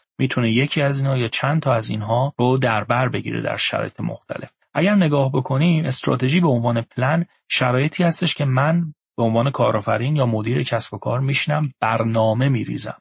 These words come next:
و برنامه یعنی پیشبینی آینده، تعیین اهداف و منابع مورد نیاز و ترسیم راه‌های رسیدن به اون اهداف.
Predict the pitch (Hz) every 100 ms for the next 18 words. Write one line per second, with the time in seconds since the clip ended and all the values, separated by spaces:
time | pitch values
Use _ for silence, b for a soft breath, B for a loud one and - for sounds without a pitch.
0 | _ 123 120 120 120 117 117 131 151 131
1 | 147 120 110 - 110 123 139 113 104 101
2 | 104 101 104 117 110 - 123 - - -
3 | - 123 151 - 131 123 - 117 113 110
4 | 107 123 127 117 107 110 110 107 107 123
5 | 156 135 113 110 120 113 - 156 165 160
6 | 127 113 110 135 120 110 - 110 110 -
7 | - - - -